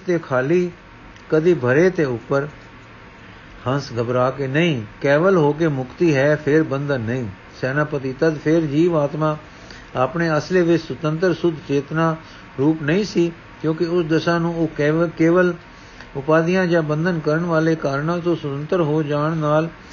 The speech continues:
ਕਿਕੂ ਪ੍ਰਾਪਤ ਹੋ ਸਕਦਾ ਹੈ, ਜੋ ਦਸ਼ਾ ਕਿ ਉਸ ਦੀ ਆਪਣੀ ਅਸਲੀ ਔਰ ਸੁਭਾਵਿਕ ਦਸ਼ਾ ਨਹੀਂ ਹੈ ਸੀ। ਉਸ ਦਾ ਨਾਮ ਕੇਵਲ ਜਾਂ ਸਰੂਪ ਵਿੱਚ ਸਥਿਤੀ ਕਿਕੂ ਹੋ ਸਕਦਾ ਹੈ। ਚੰਦਰਮਾ ਦਾ ਚਾਨਣਾ ਹੈ, ਬਦਲਾਂ ਜਾਂ ਗ੍ਰਹਿਣ ਦਾ ਪਰਛਾਵਾਂ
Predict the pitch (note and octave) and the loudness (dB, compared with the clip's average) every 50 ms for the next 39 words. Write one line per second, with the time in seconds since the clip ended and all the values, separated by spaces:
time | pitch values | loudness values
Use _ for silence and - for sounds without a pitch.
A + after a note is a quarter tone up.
0 | - - - - - - - F3 F3 F3+ G3+ F#3+ F3+ - D#3 D3+ D3+ F3 D#3+ D3 | -20 -20 -20 -20 -8 2 2 2 2 4 0 0 2 2 2 2 2 0 -4 -2
1 | C#3+ C3+ C#3 C3+ - B2 C3+ C3+ C#3+ C#3 B2+ C3 C3+ C3 - - - - - - | -2 -2 -2 -2 -4 -6 -4 -4 -2 -2 0 0 -2 -4 -8 -12 -20 -20 -20 -20
2 | - - - - C3+ D3 D3+ C#3 D3+ D3+ - - E3+ E3+ E3 E3 E3+ D#3 D#3+ D#3+ | -20 -20 -16 -6 -4 -4 -2 0 0 0 2 2 2 2 2 0 -4 -4 -2 -4
3 | D3+ - D#3 D#3+ D#3+ D3+ C#3 C3+ - F3 F3+ F3+ E3+ D#3 - - F3 F3+ F#3 F#3+ | -4 -2 0 2 2 2 2 0 -2 -4 -4 -2 -2 -4 -4 -2 0 2 2 2
4 | E3 D3 C#3+ C#3+ C3 B2 - - C#3 B2+ B2 B2 C3+ D#3 E3+ E3 C3+ C#3 C#3 B2 | 2 0 0 -2 -4 -8 -10 -8 -4 -2 0 0 0 0 -2 -2 -4 -4 -4 -2
5 | - D#3 C#3 B2 C#3 E3 F#3 D#3+ C3 B2 A#2+ - - A#2 A2+ - - - - - | 0 -2 -2 -2 -2 -2 -2 -2 -2 -2 -4 -6 -8 -10 -12 -12 -18 -20 -20 -20
6 | - - - - - - - - - E3 E3 E3 F#3+ F3+ D#3+ D3+ D#3 E3+ E3+ E3 | -20 -20 -20 -20 -20 -20 -16 -6 -4 -4 -2 2 2 2 4 4 2 2 0 0
7 | D#3+ - D3 D3+ D#3+ F3+ F#3 F#3 E3+ E3 D#3+ D#3 - D3 C3+ C#3+ D#3 E3 F3 F3 | 0 0 2 2 2 2 2 4 4 4 2 2 0 -2 0 4 4 4 4 2
8 | - - - - - - - - - - - - C3 D3 D#3 D#3 D#3+ D#3 - - | -2 -10 -20 -20 -20 -20 -20 -20 -20 -20 -14 -4 0 0 0 2 0 -2 -2 -2
9 | - D#3 D#3 - F#3+ F#3 F3+ - D#3+ E3+ E3+ E3+ A3 G#3+ F3+ D#3 C#3+ C3 B2 C3 | -4 -4 2 4 2 2 2 2 -2 -2 -2 0 -2 0 0 0 0 0 -2 -4
10 | A#2 A#2+ B2 C3 B2+ A#2 A2+ A2 G#2+ - - - - - - - - - - - | -4 -4 -4 -4 -4 -2 -2 -4 -6 -8 -14 -20 -20 -20 -20 -20 -20 -20 -6 -4
11 | D3 C#3+ D3 E3 F3 F3+ F#3 F3+ E3+ E3+ E3 E3 - D3 C3+ C#3 D3+ E3+ F3+ F3 | -2 0 0 0 0 2 0 2 2 2 0 0 0 -2 -2 0 -2 -2 0 0
12 | E3 D#3 E3 E3 E3 E3 - - - - - - - - - C3+ C#3 C#3+ E3 F3 | 2 2 2 0 -2 -6 -10 -18 -20 -20 -20 -20 -20 -14 -4 -2 -2 0 2 2
13 | F#3 F#3 F3+ E3+ E3+ E3 D#3 C3 C#3 C#3 C#3 D3+ E3 E3+ E3+ E3 E3 D#3 D3+ D3 | 2 2 2 2 2 0 0 0 0 0 2 2 2 0 0 0 0 0 0 -2
14 | C3 B2+ - C3+ C3 C#3 D3+ E3 E3 E3 | -6 -6 -4 -4 -2 0 0 0 -2 -2